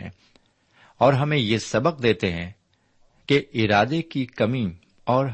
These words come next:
حالات کے بدلنے سے کوئی معافی کی گنجائش نہیں ہے۔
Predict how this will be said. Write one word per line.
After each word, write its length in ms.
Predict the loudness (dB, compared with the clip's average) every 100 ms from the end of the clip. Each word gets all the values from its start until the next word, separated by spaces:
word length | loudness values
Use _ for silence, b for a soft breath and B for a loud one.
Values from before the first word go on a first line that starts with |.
| -10
حالات 600 | -6 -2 0 0 -2 _
کے 140 | -6
بدلنے 540 | -4 -4 -4 -4 -4 -6
سے 180 | -6 -10
کوئی 360 | -4 -2 0
معافی 380 | 0 0 -2 -4
کی 180 | -6 -6 -4
گنجائش 460 | -4 -2 -2 -4
نہیں 260 | -6 -4 -4
ہے۔ 100 | -4